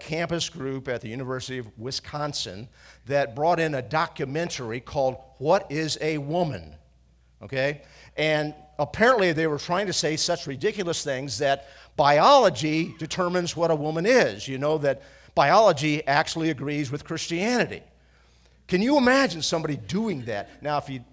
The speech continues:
know anything about Madison, it's kinda like Lawrence on steroids,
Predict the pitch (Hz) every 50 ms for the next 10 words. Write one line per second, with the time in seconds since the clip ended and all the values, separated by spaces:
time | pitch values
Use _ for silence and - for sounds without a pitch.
0 | _ _ _ - 104 107 135 151 143 151 - 135 120 110 101 92 98 98 90 90
1 | 92 92 95 92 92 92 - - 98 107 107 - - - - 220 202 170 135 123
2 | 123 95 92 104 117 120 123 120 117 117 - - 90 92 85 - - - - 104
3 | 90 80 82 67 - 50 50 - - - -